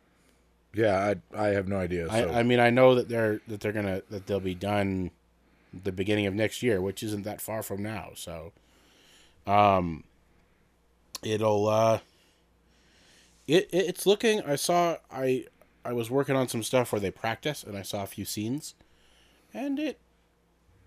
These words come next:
Speaker 2: it, it actually looked pretty good. I mean, it was in the early stages of the pra-, practices. It was about a month ago, so they were,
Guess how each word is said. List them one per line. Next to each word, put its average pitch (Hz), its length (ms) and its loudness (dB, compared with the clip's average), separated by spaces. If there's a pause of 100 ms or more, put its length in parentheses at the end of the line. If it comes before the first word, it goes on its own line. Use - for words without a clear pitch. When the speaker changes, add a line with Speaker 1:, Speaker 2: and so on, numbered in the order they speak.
(1300)
Speaker 2:
it, 131 340 -4
it 131 200 -2
actually 156 320 0
looked 156 160 -2
pretty 143 160 0
good. 123 80 4
I 120 40 4
mean, 120 140 2
it 120 40 2
was 107 140 2
in 107 80 -2
the 104 120 0
early 101 260 -4
stages 90 420 -6
of 90 60 -6
the 85 60 -8
pra-, 85 340 -12
practices. 87 540 -10
It 85 60 -10
was 87 340 -10 (400)
about 92 140 -4
a - 20 -4
month 90 240 -6
ago, 82 180 -6
so - 160 -8
they 95 140 0
were, 101 240 4